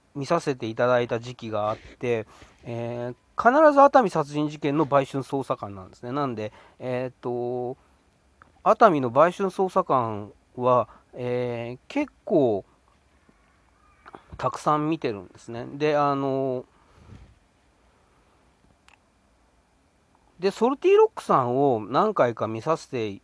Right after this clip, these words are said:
いただいてて、その主催の、えーと、伊織夏夫さんは、その、売春捜査官やったら絶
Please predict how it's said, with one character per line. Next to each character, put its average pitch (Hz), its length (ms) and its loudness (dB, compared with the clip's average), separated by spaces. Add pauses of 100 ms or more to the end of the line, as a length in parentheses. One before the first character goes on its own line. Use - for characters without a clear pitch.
い 117 120 -18
た 120 160 -6
だ 123 160 0
い 123 80 -8
て 135 460 -10
て、 123 280 0
そ - 140 -10
の 123 260 -6 (260)
主 - 180 -16
催 233 300 4
の、 226 300 2 (320)
え 151 180 -2
ー 147 40 -2
と、 151 360 -2
伊 220 120 -2
織 226 180 2
夏 123 320 -2
夫 127 120 -4
さ 123 360 -4
ん 120 380 -8 (220)
は、 123 380 2 (440)
そ 113 340 -10
の、 110 640 -8 (120)
売 165 200 0
春 220 160 0
捜 208 240 2
査 202 120 4
官 151 200 0
や 113 100 -2
っ 104 100 -10
た 110 120 -6
ら 107 60 -8
絶 107 220 -12